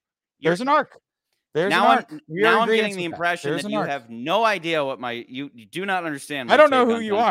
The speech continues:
Speaker 2: are, honestly.
Speaker 1: You
Speaker 2: I
Speaker 1: do
Speaker 2: don't
Speaker 1: not
Speaker 2: even know who
Speaker 1: understand
Speaker 2: Chucky
Speaker 1: my,
Speaker 2: is.
Speaker 1: yeah, you, you don't,
Speaker 2: I don't
Speaker 1: you
Speaker 2: even know
Speaker 1: do
Speaker 2: who
Speaker 1: not
Speaker 2: Chucky
Speaker 1: know
Speaker 2: is.
Speaker 1: me at all,
Speaker 2: I have no idea,
Speaker 1: butthead.
Speaker 2: guys. I don't know who this guy is. I have, I've, I've known him for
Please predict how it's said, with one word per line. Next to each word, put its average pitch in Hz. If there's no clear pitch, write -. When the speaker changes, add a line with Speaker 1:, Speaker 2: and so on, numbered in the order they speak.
Speaker 2:
are, -
honestly. 190
Speaker 1:
You 160
Speaker 2:
I 131
Speaker 1:
do 170
Speaker 2:
don't -
Speaker 1:
not 202
Speaker 2:
even 190
know 185
who 180
Speaker 1:
understand 165
Speaker 2:
Chucky -
Speaker 1:
my, 135
Speaker 2:
is. 170
Speaker 1:
yeah, 98
you, 127
you 151
don't, 185
Speaker 2:
I 175
don't 226
Speaker 1:
you 226
Speaker 2:
even 220
know 214
Speaker 1:
do 214
Speaker 2:
who 202
Speaker 1:
not 180
Speaker 2:
Chucky 147
Speaker 1:
know 143
Speaker 2:
is. 135
Speaker 1:
me 123
at 110
all, 110
Speaker 2:
I 196
have 208
no 190
idea, 185
Speaker 1:
butthead. 104
Speaker 2:
guys. -
I 147
don't 170
know 160
who 156
this 147
guy 120
is. 90
I 151
have, 180
I've, 165
I've 170
known 175
him 190
for 151